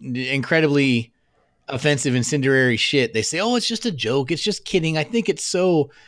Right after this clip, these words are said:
it's so absurd. I don't believe it. I think it's just funny. And what it really is, is that's just their way of backdooring their true beliefs in, and eventually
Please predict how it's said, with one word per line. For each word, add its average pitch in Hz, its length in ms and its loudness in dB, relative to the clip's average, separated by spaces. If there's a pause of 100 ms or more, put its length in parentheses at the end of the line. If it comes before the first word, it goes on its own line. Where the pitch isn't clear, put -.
(140)
it's 156 220 0
so 180 480 6
absurd. 139 640 2
I 117 160 0
don't 110 400 0
believe 101 340 -2
it. 95 140 -6
I 147 100 0
think 123 220 -4
it's - 180 -6
just - 240 -6
funny. 104 400 -4 (540)
And 156 140 2
what 180 100 6
it 175 60 2
really 160 280 6
is, 131 160 4
is 120 60 -4
that's 131 200 0
just - 140 -6
their 127 100 2
way 123 140 4
of 113 80 0
backdooring 120 500 0
their 110 100 0
true 131 220 -2
beliefs 113 380 0
in, 101 200 -2
and 101 80 -4
eventually 104 640 -2